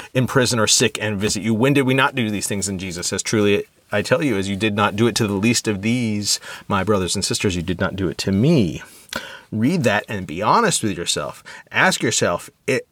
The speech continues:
which of those you fit into more of the time. And all those times when you don't fit, when you fit more with the goats than with the sheep, you're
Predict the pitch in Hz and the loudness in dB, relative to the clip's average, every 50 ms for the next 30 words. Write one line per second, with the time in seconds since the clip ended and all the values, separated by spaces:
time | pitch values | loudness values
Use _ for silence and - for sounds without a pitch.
0 | _ - 107 101 113 151 156 - - - 123 98 151 113 110 107 95 101 104 101 | _ -12 -8 -4 -2 -2 0 2 2 2 2 2 2 2 2 2 0 -2 -2 -4
1 | - - - 143 131 - - - 131 143 143 131 - - 113 107 107 107 107 113 | -2 0 0 0 0 0 -4 -4 -2 0 0 -2 -2 -4 -4 -2 -2 0 0 2
2 | 117 113 85 104 101 92 87 92 90 - - - - - - 190 190 175 120 101 | 2 2 0 0 -4 -4 -6 -8 -10 -10 -10 -14 -14 -8 -6 -2 0 0 0 0
3 | 92 87 80 82 170 170 - _ _ _ _ _ _ _ - - - - - - | 0 -2 -4 -6 -8 -10 -12 _ _ _ _ _ _ _ -20 -20 -20 -20 -20 -20
4 | - - _ - - 135 131 135 123 123 - - - 139 131 120 110 120 117 110 | -20 -20 _ -4 0 2 4 4 4 2 2 2 2 0 2 0 -2 0 0 0
5 | 107 117 123 160 - - - - - - 117 - - - - - - - 127 123 | 2 2 2 2 0 -2 -8 -6 -2 0 0 0 -2 -6 -12 -10 -6 -2 0 2
6 | 113 113 - - - 151 - - 127 123 117 131 135 123 117 113 110 85 95 98 | 2 0 0 2 2 2 2 2 2 4 4 4 4 4 4 2 2 2 0 2
7 | 87 131 143 147 - - - 123 104 95 95 90 82 78 92 87 80 78 78 - | 2 2 2 2 0 -4 -2 -2 0 0 -2 -4 -6 -4 -4 -4 -4 -4 -6 -10
8 | _ _ _ _ _ _ _ _ _ _ _ _ _ _ - - - 247 240 220 | _ _ _ _ _ _ _ _ _ _ _ _ _ _ -4 -2 0 0 0 -2
9 | - - _ _ _ _ _ _ _ _ _ _ _ _ _ _ _ _ _ _ | -4 -10 _ _ _ _ _ _ _ _ _ _ _ _ _ _ _ _ _ _
10 | _ _ _ _ _ _ _ _ _ - - _ _ _ _ _ _ _ _ _ | _ _ _ _ _ _ _ _ _ -20 -20 _ _ _ _ _ _ _ _ _
11 | _ _ _ _ _ _ _ _ _ _ _ _ _ _ _ _ - - 101 107 | _ _ _ _ _ _ _ _ _ _ _ _ _ _ _ _ -8 -2 2 2
12 | 110 113 | 2 2